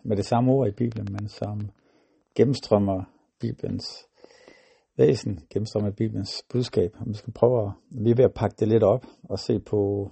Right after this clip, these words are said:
hvad det kan, kan tale til som i dag. Og, øh, i går, der læste vi Den barmhjertige samaritaner, og i dag skal vi prøve at læse den lidt igen, og vi prøver at læse derfra, hvor,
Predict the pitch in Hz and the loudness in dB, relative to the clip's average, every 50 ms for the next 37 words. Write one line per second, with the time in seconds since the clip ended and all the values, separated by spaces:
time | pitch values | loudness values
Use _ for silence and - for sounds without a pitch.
0 | - - - 98 101 104 110 - - - - - _ _ _ _ _ _ _ _ | -12 -2 2 4 4 4 2 0 -4 -4 -4 -6 _ _ _ _ _ _ _ _
1 | _ _ _ - 113 - - 117 113 113 107 - 113 - - 104 104 98 92 95 | _ _ _ -8 -8 -2 2 2 2 2 2 0 -4 -4 -2 -4 -4 -4 -4 -4
2 | 98 104 104 - _ _ _ _ _ _ _ _ _ _ _ _ - - _ _ | -6 -6 -8 -12 _ _ _ _ _ _ _ _ _ _ _ _ -20 -20 _ _
3 | _ - 98 101 101 104 107 110 107 107 104 101 - _ _ _ _ - - _ | _ 2 4 4 4 4 2 -2 -4 -4 -6 -8 -10 _ _ _ _ -20 -20 _
4 | 131 120 - 120 113 113 107 110 120 120 - - 113 104 95 90 92 87 - _ | 2 6 8 8 8 8 6 6 4 4 2 -2 -2 -2 -2 -2 -4 -8 -12 _
5 | _ _ _ _ _ _ _ _ - 104 101 107 104 101 98 104 127 135 123 - | _ _ _ _ _ _ _ _ -10 -2 2 2 4 6 6 4 4 4 0 -2
6 | - 113 104 98 - - 135 135 - 92 95 107 - - 110 110 131 139 123 - | -2 -2 -2 -2 -2 -4 -4 -4 -4 -6 -6 -4 -2 0 0 0 0 0 -2 -4
7 | - - 101 104 101 101 104 - _ _ _ _ _ _ _ _ _ - - 135 | -6 -6 -4 -4 -4 -6 -6 -10 _ _ _ _ _ _ _ _ _ 6 8 8
8 | 165 156 143 127 120 139 139 127 - 131 123 123 131 131 113 104 104 113 123 120 | 10 10 8 8 8 6 4 2 0 0 0 2 2 0 0 0 0 -2 -4 -8
9 | _ - 104 98 104 110 104 - - 135 135 123 123 139 120 - - 113 110 - | _ -10 -8 -6 -6 -6 -4 0 4 4 6 6 4 2 0 0 -2 -2 -2 -4
10 | - - 120 117 107 101 95 92 90 | -6 -6 -6 -6 -4 -4 -6 -6 -6